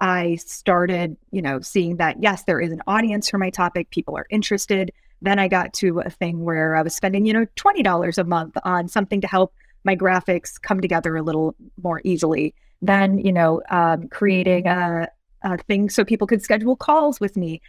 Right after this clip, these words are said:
So the costs were then low, but it was after I made sure there was a demand for the services. Um, and then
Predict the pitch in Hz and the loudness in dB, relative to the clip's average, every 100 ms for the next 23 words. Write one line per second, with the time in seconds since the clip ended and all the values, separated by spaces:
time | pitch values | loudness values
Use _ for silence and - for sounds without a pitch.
0 | _ - 311 320 311 311 - 269 208 202 | _ -2 -2 2 2 2 2 0 2 0
1 | 196 175 165 151 185 285 - _ - 233 | 0 -2 -2 -2 0 0 -4 _ -2 0
2 | 220 196 202 214 226 196 185 - 185 170 | 0 0 0 2 0 0 -2 -2 -2 0
3 | 170 165 165 175 160 143 156 170 - 156 | -2 -2 -4 -4 -4 -4 -4 -4 -4 -4
4 | - - - 202 302 349 370 - _ - | -4 -4 -4 0 2 2 -2 -10 _ -20
5 | - 208 196 180 170 - 202 220 208 196 | 0 2 2 0 -4 0 4 4 2 -2